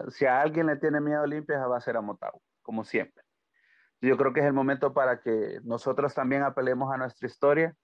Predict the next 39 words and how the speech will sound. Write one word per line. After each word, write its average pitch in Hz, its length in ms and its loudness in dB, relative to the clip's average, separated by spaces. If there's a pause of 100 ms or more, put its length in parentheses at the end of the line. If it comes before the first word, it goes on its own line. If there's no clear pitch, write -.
(140)
que - 80 -4
en 117 80 4
estos 120 260 0
momentos 123 480 -2
normalmente 113 540 -2
salimos 107 640 -6 (720)
avantes 123 560 4
contra 110 300 4
el, 104 420 -4 (500)
contra 117 300 4
el 110 80 4
rival 110 320 4
de 110 80 6
aquí 113 140 0
al-, 110 400 0
de 117 100 4
aquí 117 180 0
nomás. 107 560 -2
Así 117 240 0
que 143 80 2
a 135 40 6
los 135 120 4
motagüenses, 139 720 2 (1000)
eh, 143 540 4
pase 156 200 4
lo 170 80 4
que 156 100 6
pase, 185 340 2
siempre 165 300 0
orgullosos 151 440 0
del 143 160 -2
Ciclón, 185 540 -6 (300)
siempre 139 580 -2
orgullosos 131 560 -2
de 131 120 0
ser 135 200 -4
de 135 80 -4
este 139 160 -6
equipo, 170 460 -6